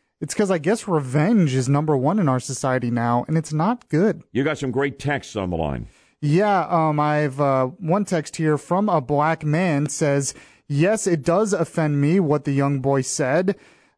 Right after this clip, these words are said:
Speaker 1: um, but he should not be suspended, being that he has already lost his date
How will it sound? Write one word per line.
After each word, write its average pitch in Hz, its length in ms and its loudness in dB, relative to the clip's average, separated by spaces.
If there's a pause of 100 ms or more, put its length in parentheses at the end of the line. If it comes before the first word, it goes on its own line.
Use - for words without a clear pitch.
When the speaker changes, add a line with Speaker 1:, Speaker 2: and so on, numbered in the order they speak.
(120)
Speaker 1:
um, 147 480 0
but 226 480 0 (360)
he 170 60 -2
should 156 200 0
not 160 320 0
be 214 140 0
suspended, 156 920 0
being 160 260 2
that 156 120 2
he 160 140 2
has 151 120 0
already 180 460 2
lost 151 400 0
his 208 180 0
date 147 440 -2